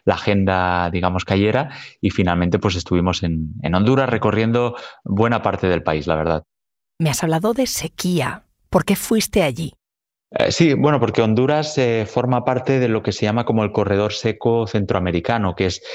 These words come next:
Speaker 1: eh, una enorme región que arranca en Chiapas, en México, y alcanza hasta Guanacaste, en Costa Rica, a lo largo de toda la vertiente de, del Pacífico. Es una región de bosque tropical, pero seco, y de sabanas.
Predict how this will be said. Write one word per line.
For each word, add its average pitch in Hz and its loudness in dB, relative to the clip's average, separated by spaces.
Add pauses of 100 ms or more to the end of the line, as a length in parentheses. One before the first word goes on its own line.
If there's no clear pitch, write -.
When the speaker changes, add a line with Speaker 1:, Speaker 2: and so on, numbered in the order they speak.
(220)
Speaker 1:
eh, 92 2
una 98 2
enorme 107 0
región 127 0
que 101 0
arranca 101 0
en 98 0
Chiapas, 113 0
en 90 0
México, 113 -2 (320)
y - 0
alcanza 98 0
hasta 104 0
Guanacaste, 87 0
en 82 -2
Costa 90 -2
Rica, 90 2
a 85 0
lo 92 2
largo 104 2
de 101 0
toda 104 0
la 98 0
vertiente 95 -2
de, 90 0 (340)
del 95 0
Pacífico. 85 0
Es 82 -2
una 92 0
región 113 0 (300)
de 92 0
bosque 95 2
tropical, 101 0
pero 90 0
seco, 135 0
y 95 0
de 80 -2
sabanas. 85 -2